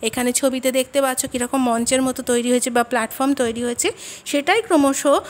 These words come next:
মঞ্চটা ক্রমশ ভাঙতে ভাঙতে তরঙ্গের আঘাতে আস্তে আস্তে একটা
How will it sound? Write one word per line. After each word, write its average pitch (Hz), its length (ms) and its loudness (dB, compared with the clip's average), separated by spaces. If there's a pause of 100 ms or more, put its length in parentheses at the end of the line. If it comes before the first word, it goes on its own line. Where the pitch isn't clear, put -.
(240)
মঞ্চটা 254 520 -2
ক্রমশ 269 460 0
ভাঙতে 247 480 0
ভাঙতে 226 480 -2 (100)
তরঙ্গের 214 460 -4
আঘাতে 196 440 -4 (300)
আস্তে 320 280 0
আস্তে 277 300 0
একটা 254 340 -2